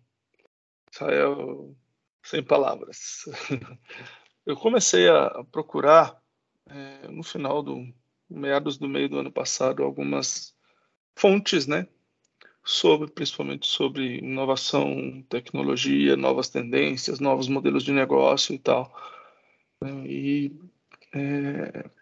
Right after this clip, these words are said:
fui, coincidentemente, convidado pro curso da Innovation Experience, é, no final do ano. Eu venho fazendo as atividades da academia desde janeiro, cara. Então, é um,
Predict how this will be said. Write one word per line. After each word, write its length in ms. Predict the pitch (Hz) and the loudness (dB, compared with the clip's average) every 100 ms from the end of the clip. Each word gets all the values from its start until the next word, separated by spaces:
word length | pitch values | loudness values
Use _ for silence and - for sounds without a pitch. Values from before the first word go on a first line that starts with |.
| _ | _
fui, 680 | - 185 214 214 196 220 220 - - _ - | 6 10 12 10 8 0 -10 -18 -20 _ -2
coincidentemente, 720 | 190 180 175 170 170 165 165 | 0 2 2 2 2 2 2
convidado 680 | 160 147 147 147 143 139 127 _ _ _ _ | 2 2 6 6 6 0 -6 _ _ _ _
pro 160 | - 139 | -12 -10
curso 400 | - - - 73 | -8 -8 -6 -4
da 160 | 69 | -2
Innovation 680 | 69 67 - 67 139 - 123 | -2 -4 -4 -4 -2 -6 -8
Experience, 640 | - - - 78 82 165 - _ _ _ - - _ - | -10 -6 -2 -2 -2 -6 -14 _ _ _ -20 -20 _ -14
é, 600 | 123 - - - - - - | -10 -8 -8 -10 -12 -14 -14
no 160 | 139 | -12
final 320 | 135 143 143 | -8 -2 0
do 160 | 143 151 | 2 4
ano. 300 | 131 131 127 | 2 0 -6
Eu 60 | 135 | 4
venho 240 | 165 202 | 6 6
fazendo 600 | 190 202 143 147 185 160 | 6 6 6 6 6 4
as 220 | 139 131 | 2 0
atividades 580 | 131 127 147 143 147 143 | -6 -8 -6 2 2 4
da 100 | - | 0
academia 760 | 127 147 139 131 143 185 160 - _ _ _ _ _ | 2 0 0 -4 2 4 4 0 _ _ _ _ _
desde 240 | - 190 165 | 4 4 6
janeiro, 480 | 190 165 135 143 139 | 4 6 4 4 2
cara. 240 | - 135 | -4 -10
Então, 340 | 139 139 139 | -8 -8 -6
é 40 | 156 | -4
um, 340 | 156 151 147 | -6 -8 -12